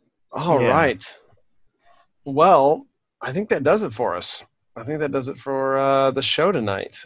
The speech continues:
Speaker 1: But before we go, Ben, why don't you tell everybody where they can, uh, reach us real quick?
Speaker 2: All right. Well, you know what? If you're looking for a way to, uh, tell us your stories of, uh, you know,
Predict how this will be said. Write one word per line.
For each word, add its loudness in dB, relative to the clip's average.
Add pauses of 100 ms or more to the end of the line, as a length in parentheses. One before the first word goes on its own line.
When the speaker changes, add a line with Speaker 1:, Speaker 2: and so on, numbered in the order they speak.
Speaker 1:
But -4 (140)
before -2
we 2
go, 2
Ben, 2
why 4
don't 0
you -4
tell 2
everybody -2
where 0
they -2
can, -4
uh, -2
reach -6
us -12
real -18
quick? -20 (520)
Speaker 2:
All -4
right. 0
Well, 4
you 2
know 4
what? 4
If -2
you're 6
looking 4
for 2
a 4
way 6
to, 4
uh, 6
tell 4
us 2
your 4
stories 0 (440)
of, 4
uh, 2
you -4
know, -4